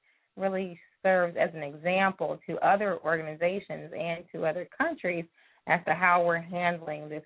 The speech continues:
economic crisis. So it really is a bigger deal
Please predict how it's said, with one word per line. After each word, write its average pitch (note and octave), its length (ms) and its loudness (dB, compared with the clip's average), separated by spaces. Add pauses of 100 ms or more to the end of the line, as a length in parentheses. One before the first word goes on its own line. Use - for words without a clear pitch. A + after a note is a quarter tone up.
economic D3+ 580 -8
crisis. D3+ 560 -2
So D#3+ 80 -2
it E3+ 160 -4
really F#3+ 420 -2
is D3+ 300 2
a D#3+ 240 -12
bigger E3 220 -12
deal D#3 480 -4